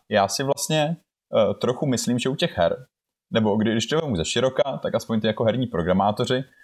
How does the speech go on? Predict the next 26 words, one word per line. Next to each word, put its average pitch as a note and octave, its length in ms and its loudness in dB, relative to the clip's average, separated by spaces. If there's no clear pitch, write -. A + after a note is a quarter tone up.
to A#2 80 -14
jsou A#2 160 -2
lidi, A2 180 2
kteří A2+ 180 -2
jako A2+ 200 -2
rozumí G#2+ 300 0
programování B2 880 2
a - 40 -6
měli A2 260 2
možnost A2 500 0
jít A2 280 -2
někam A#2 540 2
za G#2+ 200 2
velký, G#2+ 880 0
jako G#2 260 0
těžký A2 460 -4
peníze G#2+ 480 2
programovat G#2+ 760 2
někde G#2 220 2
jako G#2 220 2
bankovní G2+ 600 0
systémy F#2+ 640 2
nebo G2 140 0
nějaký G2+ 300 0
jako G2+ 220 -2
podobně, G2+ 540 0